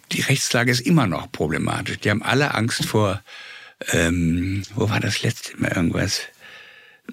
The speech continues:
Vor solchen Geschichten, die, die irgendwas aufhalten,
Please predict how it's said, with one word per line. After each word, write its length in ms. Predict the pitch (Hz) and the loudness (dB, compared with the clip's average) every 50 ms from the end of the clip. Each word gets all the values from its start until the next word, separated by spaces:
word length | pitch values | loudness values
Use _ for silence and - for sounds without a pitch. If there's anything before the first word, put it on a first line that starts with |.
| - 254 - 381 - _ 403 453 _ 440 _ _ _ _ _ _ _ _ _ _ _ _ _ - - - - _ _ _ - 156 143 - | -10 -10 -12 -14 -20 _ _ _ _ _ _ _ _ _ _ _ _ _ _ _ _ _ _ -18 -18 -18 -20 _ _ _ -20 -20 -18 -12
Vor 200 | - - 117 113 | -2 0 2 2
solchen 300 | 123 123 127 127 127 127 | 2 2 2 4 4 4
Geschichten, 560 | 127 - - - 165 - - - - - 127 | 4 2 0 0 0 -2 -2 0 0 2 2
die, 180 | 127 127 - - | 2 2 0 0
die 440 | - - - 117 117 113 117 120 - | -2 -2 0 0 0 0 0 0 2
irgendwas 420 | - - 143 143 135 123 123 - | 2 2 4 4 2 2 0 0
aufhalten, 920 | - - 123 160 165 - - - 147 131 139 - 135 127 123 123 123 - | 0 0 2 2 0 -2 -2 0 2 2 2 4 4 4 4 2 0 -4